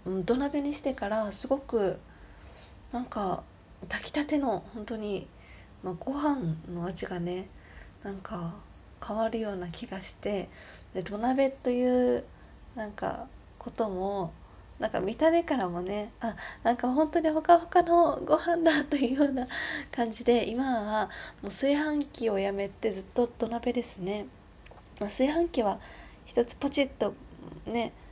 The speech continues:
あの、ボタン一つなので便利なんですけど、あの、最初は土鍋のその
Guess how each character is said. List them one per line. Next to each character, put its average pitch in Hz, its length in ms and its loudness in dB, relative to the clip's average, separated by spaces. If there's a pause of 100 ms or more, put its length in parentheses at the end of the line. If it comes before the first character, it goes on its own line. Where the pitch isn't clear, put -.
(180)
あ 190 80 -4
の、 190 80 -4
ボ 202 120 -2
タ 214 120 -2
ン 208 60 -4
一 - 180 -6
つ 185 160 -10
な 180 80 -6
の 180 180 -6
で 180 120 -4
便 202 220 -2
利 190 100 -8
な 190 100 -4
ん 180 60 -6
で 185 80 -8
す - 100 -12
け 190 140 -4
ど、 240 260 2 (480)
あ 220 120 0
の、 208 200 -2
最 311 260 4
初 359 120 0
は 359 120 10
土 254 120 2
鍋 311 680 4
の 311 400 6
そ - 140 -6
の 180 320 -4